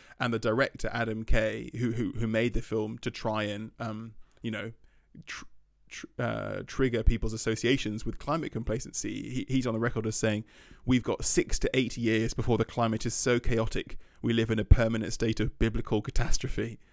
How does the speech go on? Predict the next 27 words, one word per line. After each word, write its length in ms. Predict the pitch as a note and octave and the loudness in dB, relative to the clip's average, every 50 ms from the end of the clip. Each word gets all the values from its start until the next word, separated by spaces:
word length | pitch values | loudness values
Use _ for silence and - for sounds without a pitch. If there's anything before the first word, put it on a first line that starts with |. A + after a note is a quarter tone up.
| - - - - - - - _ - | -20 -20 -20 -20 -20 -20 -18 _ -2
Um, 400 | B2 A#2 G#2+ G#2+ G#2+ G2+ F2+ - - _ _ _ _ _ _ - - - | 0 0 0 0 -2 -4 -8 -12 -16 _ _ _ _ _ _ -14 -6 -2
and 180 | C#3 C3+ B2 | -2 -2 -2
f-, 80 | - - - | -4 -6 -2
he 100 | - D3+ | 0 2
made 220 | C3+ B2+ C#3 C3+ B2 | 4 4 4 4 4
that 100 | A2 - | 2 0
comment 220 | - B2 A#2+ A2 | 0 -2 -2 -2
on 80 | G#2+ A2 | 4 6
Twitter, 320 | - D#3+ D#3 - A#2 G#2 | 6 6 6 4 0 -2
and 100 | G#2 A2 | -2 -2
fascinatingly, 840 | - C#3+ - - - A#2+ A2 A2+ - - G#2+ G2+ G2 G2 F#2+ A2 - - - - - - - - - | -2 0 0 0 0 0 -2 -4 -4 -4 -4 -4 -4 -6 -6 -8 -10 -14 -20 -20 -20 -20 -20 -16 -8
um, 280 | - A#2 A2 G#2 G#2 - - | -4 -4 -4 -4 -4 -6 -4
one, 240 | A#2+ C3 D#3 D3 G#2+ | 2 2 4 4 2
it's 140 | F#2 - | 0 -2
not 140 | B2 G#2+ - | -4 -4 -4
true, 320 | - - D3 C3 A2 G2+ F#2+ | -2 2 4 4 4 4 2
but 200 | G#2+ G2+ - - | 0 -2 0 0
two, 240 | - D#3+ B2 F#2+ - | 2 2 2 2 2
underneath 480 | B2 C#3+ C3 B2+ A#2+ C#3+ D#3 C#3+ - | 0 0 0 0 0 0 -2 -2 -2
it, 140 | - F#2+ D#2+ | -4 -6 -4
the 160 | G#2+ A#2 A2+ | -4 -4 -2
initial, 360 | A2+ A#2 C3+ E3 - - - F#2+ | -2 -2 0 0 0 -2 -2 -4
the 80 | C3 - | -6 -4
first 320 | - - D3 D3+ C3+ - | 0 2 2 2 2 0
reply 440 | B2 A#2 - B2+ C3+ C#3 A#2 G#2+ A2 | 0 0 0 2 4 4 4 2 0
I 80 | G#2 | -2
found 460 | - - B2+ B2 A2+ G2+ G2 G2+ A2+ | 0 0 0 0 0 -2 -4 -6 -8